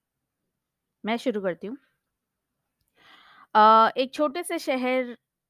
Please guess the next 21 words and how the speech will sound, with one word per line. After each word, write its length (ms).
में 200
रहती 360
हूँ 380
और 220
मेरी 280
गली 320
की 140
सबसे 720
बेहतरीन 840
बात 340
ये 180
है 300
कि 540
सुबह 340
शाम 420
वहाँ 560
बुजुर्ग 560
टहलने 520
निकलते 440
हैं, 440
बच्चे 640